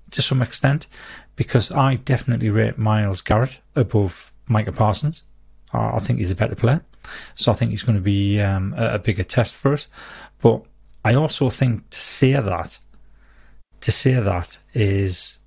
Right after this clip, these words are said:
unfair on Brock Purdy.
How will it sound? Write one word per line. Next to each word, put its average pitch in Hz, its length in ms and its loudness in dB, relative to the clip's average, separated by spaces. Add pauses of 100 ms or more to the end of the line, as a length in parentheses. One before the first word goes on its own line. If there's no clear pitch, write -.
(1400)
unfair 98 560 0 (680)
on 104 140 2
Brock 92 220 -4
Purdy. 92 340 -2